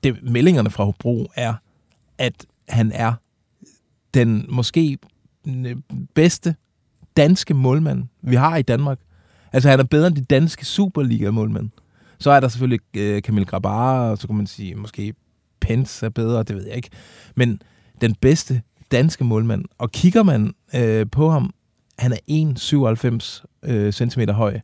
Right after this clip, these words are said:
Speaker 2: er jo sådan Thibaut Courtois-højde, nærmest,
Speaker 1: Lige
Speaker 2: ikke?
Speaker 1: nøjagtigt. Og han har også... Øh, er Courtois, er han egentlig god med fødderne?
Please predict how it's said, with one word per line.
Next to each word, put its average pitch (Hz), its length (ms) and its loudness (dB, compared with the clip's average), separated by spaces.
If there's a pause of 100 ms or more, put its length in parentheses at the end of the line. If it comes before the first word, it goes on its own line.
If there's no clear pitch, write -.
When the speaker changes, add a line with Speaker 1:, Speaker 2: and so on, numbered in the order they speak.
(160)
Speaker 2:
er 127 40 4
jo 143 80 2
sådan 135 160 0
Thibaut 120 360 -2
Courtois-højde, 123 800 0
nærmest, 117 200 -4
Speaker 1:
Lige 123 60 4
Speaker 2:
ikke? 156 80 6
Speaker 1:
nøjagtigt. 143 340 0
Og 120 100 -4
han 131 100 2
har 151 120 0
også... - 460 -4
Øh, 123 500 -2 (560)
er 113 240 -8
Courtois, 131 500 -2
er 131 60 -4
han 123 100 0
egentlig 147 200 -4
god 151 140 -2
med 139 100 -4
fødderne? 143 360 -4